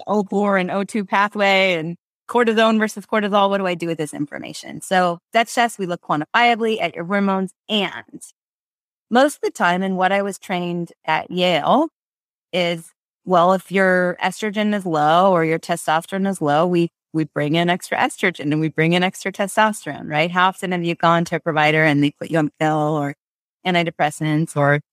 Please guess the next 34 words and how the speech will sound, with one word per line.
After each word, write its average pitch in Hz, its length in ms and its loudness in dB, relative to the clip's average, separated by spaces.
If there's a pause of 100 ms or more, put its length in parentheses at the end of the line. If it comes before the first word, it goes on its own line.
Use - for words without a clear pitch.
(260)
bioidentical 170 680 2
hormones 151 520 2
or 147 140 -4
hormone 143 260 -2
replacement 170 520 -4
therapy? 151 560 -6
And 160 340 -4 (100)
I'm 220 120 2
not 302 280 2
saying 190 460 0
that 165 180 0
there's 156 200 2
not 156 160 4
a - 20 -10
place 165 580 -4
for 185 200 0
pharmaceuticals, 185 920 0 (1160)
but 190 160 2
from 185 180 -2
a 165 60 0
functional 180 440 -2
medicine 175 540 0
lens, 151 300 2
there's 143 220 -2
so 220 400 0
much 202 240 2
more 160 200 0
that - 160 -10
we 156 100 -2
can 143 220 2
do 147 220 4
with 139 140 -4
diet 143 280 0
lifestyle 139 540 -2